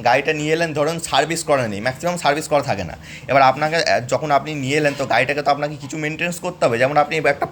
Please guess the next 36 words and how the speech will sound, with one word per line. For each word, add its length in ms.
ফুল 160
বডি 220
সার্ভিস 380
করলেন, 360
তো 60
মিনিমাম 440
আপনার 240
পঁচিশ 340
তিরিশ 200
হাজার 160
টাকা 120
লাগবে 320
ফুল 120
সার্ভিস 380
করতে, 260
যদি 220
পার্টস 220
মার্টস 360
সেরকম 260
না 200
চেঞ্জ 260
করতে 260
হয়, 100
তো 80
পঁচিশ 400
তিরিশ 180
হাজার 180
টাকা 140
ওদিকে 240
লাগবে। 340
আবার 200
আপনি 180
যদি 240
টায়ার 300
চেঞ্জ 220
করেন, 260